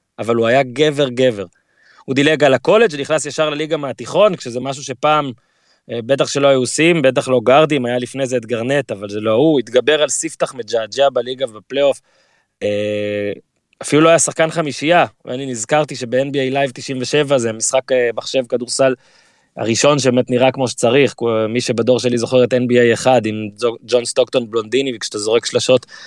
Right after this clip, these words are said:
אז יש כזה רעש של כזה, ב-, שזה נכנס,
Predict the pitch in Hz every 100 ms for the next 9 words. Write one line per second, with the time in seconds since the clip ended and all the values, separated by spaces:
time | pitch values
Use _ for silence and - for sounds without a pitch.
0 | - - 120 120 120 117 117 123 120 120
1 | 110 110 - 117 - - 127 113 104 95
2 | 95 92 90 90 101 107 104 101 101 98
3 | 95 - 101 101 98 - 175 208 214 -